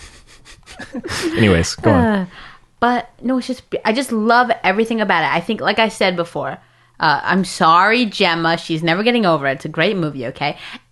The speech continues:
Speaker 2: And to be fair, let me, let me clear the air here, okay?
Speaker 1: All right.
Speaker 2: No pun intended given the s-, current circumstances, but Gemma and I then saw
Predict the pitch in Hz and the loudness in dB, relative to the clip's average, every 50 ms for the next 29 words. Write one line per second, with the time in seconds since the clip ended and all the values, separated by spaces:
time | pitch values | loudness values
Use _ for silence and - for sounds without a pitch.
0 | 440 339 220 202 - - - 571 571 - - 226 147 - - 180 - _ _ _ | -2 -2 -2 -2 -4 -4 -6 -6 -4 0 0 0 0 0 -4 -8 -14 _ _ _
1 | _ _ _ _ - - 554 622 640 640 605 605 587 494 605 679 719 762 762 762 | _ _ _ _ -2 0 0 0 0 -2 -4 -6 -2 0 2 2 2 0 -2 -2
2 | 762 762 762 - _ _ - 640 679 719 807 855 855 - - 466 453 440 349 285 | -4 -6 -8 -14 _ _ 0 0 2 2 0 -2 0 2 4 4 4 6 4 4
3 | 262 233 202 180 180 190 165 165 175 170 175 - 190 - - - - - - 104 | 4 4 4 4 4 4 2 2 2 0 0 0 -2 -2 -4 -4 -2 0 2 2
4 | 107 131 - - - _ _ _ _ _ _ _ _ _ _ _ _ _ - - | 2 2 0 -4 -8 _ _ _ _ _ _ _ _ _ _ _ _ _ -2 0
5 | 466 571 539 - 440 370 339 - 302 247 233 202 190 202 190 190 185 180 - - | 0 2 4 4 2 4 4 4 2 4 2 2 2 0 0 0 -2 -2 -6 -12
6 | - - - 247 233 220 208 - 220 208 208 196 180 - 127 90 - - - - | -16 -6 0 0 0 2 2 0 0 0 0 -2 0 0 -2 -2 -2 -8 -12 -14
7 | - - - 196 _ - - 233 165 - - - _ _ _ _ _ _ _ _ | -14 -18 -20 -20 _ -2 0 0 0 0 -4 -10 _ _ _ _ _ _ _ _
8 | _ _ _ _ _ _ _ _ _ _ _ - 214 214 254 294 359 370 349 294 | _ _ _ _ _ _ _ _ _ _ _ -2 0 0 2 2 2 2 2 2
9 | 208 165 110 80 95 156 - - - 170 165 175 185 247 277 262 - 214 175 151 | 2 2 2 0 -2 -4 -6 -8 -8 -4 -2 0 0 0 -2 -2 0 2 4 4
10 | 139 131 104 95 - | 4 4 4 2 0